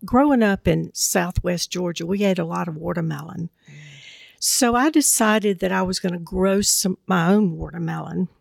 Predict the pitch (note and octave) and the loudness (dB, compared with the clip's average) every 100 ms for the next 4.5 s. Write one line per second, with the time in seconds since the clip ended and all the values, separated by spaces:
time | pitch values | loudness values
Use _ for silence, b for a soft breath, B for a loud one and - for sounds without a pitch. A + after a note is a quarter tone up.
0 | _ - G3 F3+ F3+ F3 F3+ F#3 F#3 F#3 | _ -4 0 0 0 -4 -2 -2 0 0
1 | F3 F3+ F3+ - E3 D#3 D#3+ D#3+ - E3 | 0 -2 -2 -6 -8 -6 -8 -10 -4 0
2 | G3 E3+ F3+ F3+ - E3 - _ _ b | 2 2 2 0 -2 -4 -4 _ _ b
3 | b b b b - G3+ F3 - G3 F3 | b b b b 0 2 2 -2 -4 -8
4 | F#3+ - E3+ E3+ | -8 -6 -8 -8